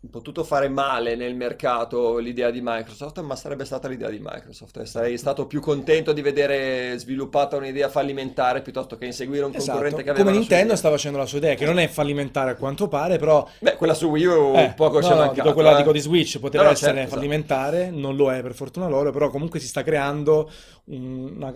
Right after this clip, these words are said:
Speaker 2: folta schiera di, eh, fan Nintendo che seguono e comprano Switch. Anche noi ogni gioco che esce adesso lo compriamo perché ci piace, dobbiamo giustificare, non lo so, però <laughs> tutta la roba che stava per uscire su Switch pare che ven-,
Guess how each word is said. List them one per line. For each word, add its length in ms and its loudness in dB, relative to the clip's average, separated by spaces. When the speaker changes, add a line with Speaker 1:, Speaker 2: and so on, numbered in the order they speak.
Speaker 2:
folta 440 0
schiera 480 -4
di, 460 -8
eh, 360 -10
fan 340 -8
Nintendo 600 -10
che 120 -10
seguono 380 -10
e 40 -12
comprano 320 -14
Switch. 440 -8
Anche 300 -6
noi 340 2
ogni 300 -2
gioco 240 -6
che 100 0
esce 160 -8
adesso 200 -10
lo 40 -8
compriamo 520 -6
perché 260 -12
ci 160 -12
piace, 380 -6
dobbiamo 240 -8
giustificare, 640 -10
non 100 -8
lo 100 -6
so, 200 -10
però 200 -8
<laughs> 340 -18
tutta 220 -2
la 80 4
roba 180 6
che 60 2
stava 180 2
per 120 0
uscire 320 -2
su 100 -10
Switch 360 -6
pare 220 -6
che 220 -4
ven-, 240 -12